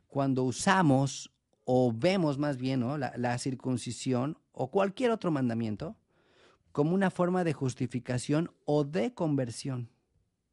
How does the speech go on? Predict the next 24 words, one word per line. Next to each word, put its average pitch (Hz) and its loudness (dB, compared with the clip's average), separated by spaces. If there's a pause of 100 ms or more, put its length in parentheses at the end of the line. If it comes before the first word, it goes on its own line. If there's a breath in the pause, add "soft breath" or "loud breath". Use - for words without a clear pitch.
(640 soft breath)
Entonces, 143 -6
la 180 4
circuncisión 180 0
no 208 2
es 214 0
el 170 4
medio 190 2
de 151 0
salvación 139 -4
o 160 -4
de 131 -6
conversión, 123 -4 (720 soft breath)
sino 160 2
como 156 -2
simplemente 196 -2
es - -4
uno 202 2
más 185 4
de 196 4
los 170 4
mandamientos 151 0
que 135 -2
siguen 175 0
vigentes 139 -4